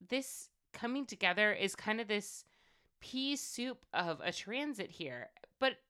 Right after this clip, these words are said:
really, it's about the excesses of Jupiter being kind of unchecked by Neptune. Like, you're so confident that it's, it's borderline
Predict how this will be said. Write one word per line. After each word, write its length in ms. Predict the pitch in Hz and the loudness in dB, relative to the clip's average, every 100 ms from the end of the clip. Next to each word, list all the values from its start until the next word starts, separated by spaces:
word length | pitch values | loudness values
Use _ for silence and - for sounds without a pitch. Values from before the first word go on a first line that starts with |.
| _ | _
really, 520 | 190 208 359 370 277 | -10 -2 0 2 0
it's 160 | 247 247 | 0 -2
about 440 | 202 175 160 160 | -4 0 0 0
the 160 | 208 202 - | -2 0 0
excesses 800 | 202 - 226 208 - 214 214 - | -2 0 2 2 2 0 0 -2
of 160 | 175 | -2
Jupiter 580 | 147 160 156 202 233 277 - - - _ - | -2 -6 -4 0 2 2 -2 -20 -20 _ 0
being 240 | 240 233 | 0 0
kind 260 | - 214 202 | 2 4 6
of 140 | 190 - | 4 4
unchecked 720 | 196 190 185 190 123 - - | 4 6 2 0 -2 -4 0
by 160 | 151 143 | 2 4
Neptune. 560 | 143 123 - - 64 - - | 2 -2 -6 -12 -14 -6 2
Like, 240 | 196 - - _ - - - _ | 2 2 -16 _ -20 -20 -20 _
you're 260 | 208 247 269 | -2 2 2
so 260 | - 320 | 4 4
confident 720 | 330 277 233 208 214 208 214 - | 4 2 2 2 2 2 0 0
that 160 | 214 214 | 2 2
it's, 180 | 220 - - | 2 -6 -2
it's 160 | 240 - | -2 0
borderline 560 | 240 294 294 277 262 | 0 0 0 -2 -2